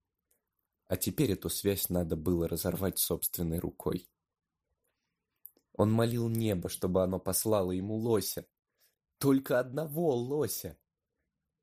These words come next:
Но, казалось, вся дичь покинула страну. И под вечер, выбившись из сил, он возвратился с пустыми руками и тяжёлым сердцем. Оглушительный лай собак и пронзительные крики Руфи заставили его ускорить шаг.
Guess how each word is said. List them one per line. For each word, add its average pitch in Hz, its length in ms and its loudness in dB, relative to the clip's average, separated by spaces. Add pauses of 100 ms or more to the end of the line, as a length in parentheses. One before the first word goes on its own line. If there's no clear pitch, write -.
(160)
Но, 104 100 -8
казалось, 110 560 0
вся - 260 -2
дичь 90 440 -6
покинула 87 520 -2
страну. 82 540 -2 (880)
И - 80 0
под 95 220 4
вечер, 113 480 0
выбившись 95 640 -2
из - 160 0
сил, 120 420 -2 (460)
он 127 160 -2
возвратился 98 680 0
с - 80 -8
пустыми 92 480 0
руками 92 560 0
и 85 60 -4
тяжёлым 85 520 0
сердцем. - 600 -2 (1600)
Оглушительный 107 800 0
лай 104 280 2
собак 90 600 -2
и - 40 -14
пронзительные 90 760 -2
крики 92 360 -2
Руфи 98 360 0
заставили 87 580 0
его 85 200 -2
ускорить 87 480 -2
шаг. - 380 -8